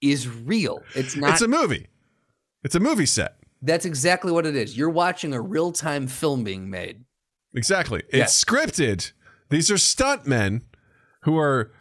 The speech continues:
Speaker 2: have choreographed moves, scripted moves, and they're doing it. It's stunt stuff, you know. Some of it there is contact and everything like that, right? 'Cause you gotta try and make it look good.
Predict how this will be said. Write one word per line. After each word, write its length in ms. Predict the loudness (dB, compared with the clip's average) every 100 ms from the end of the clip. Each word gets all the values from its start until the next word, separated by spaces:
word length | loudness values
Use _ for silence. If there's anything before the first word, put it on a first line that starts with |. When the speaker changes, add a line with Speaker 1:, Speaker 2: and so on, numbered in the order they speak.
| -10 -2
Speaker 2:
have 440 | 2 2 0 -4 -14 -20 _ _ 0
choreographed 720 | 2 2 2 2 2 2 0
moves, 720 | 0 2 2 2 2 -2 -4 -2
scripted 560 | 0 2 0 0 0
moves, 580 | 2 2 2 2 -2 -4 -10 _ _ -4
and 200 | 0 2
they're 100 | 2
doing 240 | 2 2
it. 120 | 2
It's 220 | 2 0 0
stunt 340 | 2 2 2
stuff, 280 | 2 0 2
you 60 |
know. 280 | 0 0 -2
Some 200 | -4 0
of 100 | 0
it 100 | 0
there 120 | 2 2
is 140 | 0
contact 680 | 2 2 2 2 0 -2 -2
and 100 | 0
everything 300 | 0 0 0
like 200 | 0 2
that, 180 | 2 2
right? 140 | 0
'Cause 140 | -2 0
you 40 |
gotta 160 | 0 0
try 200 | 0 0
and 80 |
make 160 | 0 -2
it 60 | -2
look 200 | -2 0
good. 260 | 0 -2